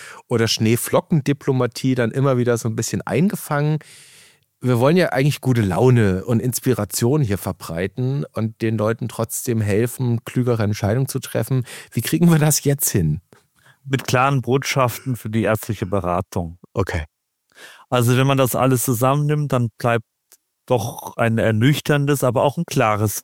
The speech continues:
Speaker 2: Bild. Und Klarheit kann ja manchmal helfen. Also das Mammographie-Screening kann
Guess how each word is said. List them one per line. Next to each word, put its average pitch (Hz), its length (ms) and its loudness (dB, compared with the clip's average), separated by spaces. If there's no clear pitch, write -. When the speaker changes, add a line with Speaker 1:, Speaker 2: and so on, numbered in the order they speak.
Speaker 2:
Bild. 101 280 2
Und 110 180 0
Klarheit 123 460 2
kann 123 180 0
ja 117 80 2
manchmal 110 420 0
helfen. 104 460 2
Also 101 340 0
das 117 160 -2
Mammographie-Screening 131 1160 0
kann 110 260 0